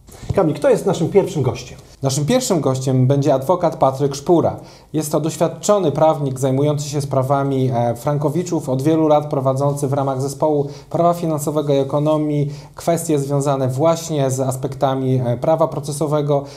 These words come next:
Speaker 2: no i przede wszystkim dochodzeniem roszczeń z tytułu chociażby nieważności czy też odfrankowania umowy. Temat będzie też bardzo ważny, dlatego że, e, w ostatnich tygodniach pojawiła się publikacja rzecznika finansowego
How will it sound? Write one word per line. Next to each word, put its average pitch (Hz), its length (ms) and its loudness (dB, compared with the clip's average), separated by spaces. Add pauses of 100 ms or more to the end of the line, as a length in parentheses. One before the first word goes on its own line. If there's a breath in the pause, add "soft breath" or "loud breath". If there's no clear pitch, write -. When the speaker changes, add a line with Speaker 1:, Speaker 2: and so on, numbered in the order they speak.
(140 loud breath)
Speaker 2:
no 214 160 0
i 208 100 0
przede 175 220 -2
wszystkim 165 400 -4
dochodzeniem 143 480 0
roszczeń 135 580 0
z - 100 -8
tytułu 139 280 0
chociażby 139 680 0
nieważności 127 600 -2
czy 131 140 -8
też 131 180 -4
odfrankowania 131 600 0
umowy. 131 320 0 (420 loud breath)
Temat 226 280 0
będzie 185 260 0
też 190 400 -2
bardzo 143 320 2
ważny, 151 400 2
dlatego 139 340 -2
że, 143 180 2
e, 131 460 -2
w 135 60 -4
ostatnich 165 520 -2
tygodniach 160 520 0
pojawiła 147 440 0
się 139 180 -4
publikacja 147 640 -2
rzecznika 147 420 -2
finansowego 131 720 0